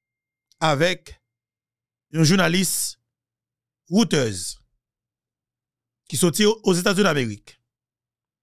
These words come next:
qui rentre en Haïti. Nèg yo pote clairin pour barbecue, toute qualité bagaille pour barbecue, ou pas qu'être causé.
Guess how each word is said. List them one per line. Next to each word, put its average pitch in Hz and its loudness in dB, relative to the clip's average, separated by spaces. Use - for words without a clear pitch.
qui 156 -4
rentre 160 0
en 151 0
Haïti. 120 -4
Nèg 131 -2
yo 143 2
pote 156 0
clairin 151 0
pour 143 -6
barbecue, 147 0
toute 151 -12
qualité 151 0
bagaille 147 2
pour 143 -6
barbecue, 143 0
ou - -8
pas 294 2
qu'être 247 -2
causé. 120 -2